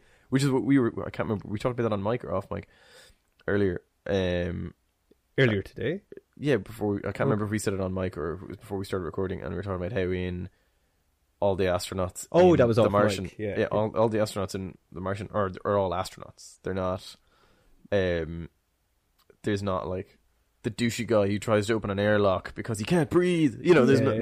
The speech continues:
Speaker 1: no, like,
Speaker 2: Oh, and that's,
Speaker 1: there's
Speaker 2: sorry,
Speaker 1: n-,
Speaker 2: The
Speaker 1: there,
Speaker 2: Last
Speaker 1: uh,
Speaker 2: Days on Mars, there's loads of that.
Speaker 1: Yeah,
Speaker 2: Like,
Speaker 1: yeah.
Speaker 2: there's the guy who leaves somebody behind and closes off a room and locks the, you know, all of that
Speaker 1: Yeah,
Speaker 2: that
Speaker 1: yeah.
Speaker 2: an
Speaker 1: And, and
Speaker 2: astronaut would
Speaker 1: pe-,
Speaker 2: never
Speaker 1: people
Speaker 2: do.
Speaker 1: who are clearly just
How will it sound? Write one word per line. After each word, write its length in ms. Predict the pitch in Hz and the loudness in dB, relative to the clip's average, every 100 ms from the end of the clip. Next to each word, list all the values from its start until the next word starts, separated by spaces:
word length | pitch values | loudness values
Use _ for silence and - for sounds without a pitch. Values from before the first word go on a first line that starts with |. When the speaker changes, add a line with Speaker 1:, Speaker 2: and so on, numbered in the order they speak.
| 127 | 0
Speaker 1:
no, 100 | 214 | 0
like, 160 | 190 - | -2 4
Speaker 2:
Oh, 220 | 156 147 | 6 6
and 160 | 123 135 | 4 2
that's, 140 | 139 | 2
Speaker 1:
there's 100 | - | 4
Speaker 2:
sorry, 140 | 127 113 | 4 4
Speaker 1:
n-, 120 | 107 | 0
Speaker 2:
The 80 | - | 2
Speaker 1:
there, 80 | 117 | 6
Speaker 2:
Last 220 | 117 120 | 8 6
Speaker 1:
uh, 40 | - | 4
Speaker 2:
Days 200 | 131 123 | 4 4
on 140 | 104 | 2
Mars, 360 | 107 117 123 - | 2 2 0 0
there's 200 | 104 104 | -2 0
loads 300 | 101 98 - | 0 -2 -2
of 60 | - | -6
that. 340 | - - - - - | -6 -10 -20 -16 0
Speaker 1:
Yeah, 180 | 123 117 | 4 4
Speaker 2:
Like, 100 | 113 | 6
Speaker 1:
yeah. 60 | |
Speaker 2:
there's 160 | 120 113 | 4 2
the 80 | 113 | 2
guy 200 | 113 107 | 4 4
who 120 | 107 | 4
leaves 280 | 110 110 104 | 4 2 2
somebody 400 | 113 104 101 101 | 0 2 0 0
behind 540 | 101 113 107 104 107 | 0 2 4 4 2
and 120 | 101 | -2
closes 400 | - 123 110 107 | -2 -2 0 0
off 240 | 104 104 - | 2 0 0
a 40 | |
room 320 | 104 107 110 | 0 2 2
and 80 | 104 | 0
locks 260 | 104 - - | -4 -6 -10
the, 80 | - | -2
you 100 | 120 | 0
know, 140 | 104 | 2
all 200 | 101 110 | 2 2
of 60 | 101 | 2
that 160 | 101 107 | 2 2
Speaker 1:
Yeah, 120 | 87 | 0
Speaker 2:
that 40 | 87 | -2
Speaker 1:
yeah. 40 | |
Speaker 2:
an 80 | 78 _ - - | -4 _ -6 -2
Speaker 1:
And, 120 | 110 | 2
and 200 | 110 127 | 2 2
Speaker 2:
astronaut 380 | - 104 101 - | 0 -2 -4 -2
would 120 | 104 | -2
Speaker 1:
pe-, 80 | 101 | 2
Speaker 2:
never 180 | 104 | 2
Speaker 1:
people 180 | 151 139 | 2 4
Speaker 2:
do. 60 | 139 | 4
Speaker 1:
who 100 | 123 | 4
are 80 | 110 | 2
clearly 460 | - 127 120 113 | 0 2 2 2
just 200 | 117 104 | -2 -10